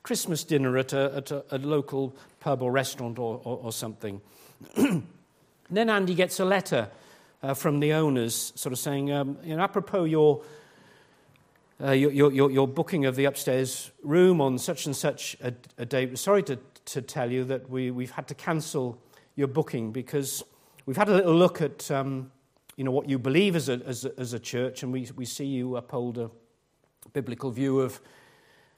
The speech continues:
uh, uh, of marriage to the exclusion of, of, uh, other views, and, um, that doesn't sit well, uh, w-, with us. Um, we, we can't support that, so I'm terribly sorry, but, um,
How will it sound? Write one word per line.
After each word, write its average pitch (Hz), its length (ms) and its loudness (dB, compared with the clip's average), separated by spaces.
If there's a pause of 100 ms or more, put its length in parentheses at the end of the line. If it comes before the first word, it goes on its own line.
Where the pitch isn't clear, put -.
(140)
uh, 117 40 -6
uh, 123 520 -4
of 117 120 -6
marriage 160 420 4
to - 80 -10
the 135 80 -2
exclusion 156 640 0
of, 120 360 -4
of, 120 500 -10
uh, 120 360 -14
other 139 220 2
views, 123 500 0
and, 120 380 -4
um, 127 340 -2 (500)
that 156 120 -4
doesn't 170 220 0
sit - 240 2
well, 165 480 6 (880)
uh, 139 180 0
w-, 143 280 -4
with 151 200 0
us. 117 260 -4
Um, 127 260 -4
we, 131 180 -4
we 139 100 -4
can't 151 260 -6
support 147 440 0
that, 117 220 -8
so 131 240 -4
I'm 123 80 -10
terribly 165 300 -4
sorry, 120 240 -4
but, 131 360 -8
um, 131 280 -6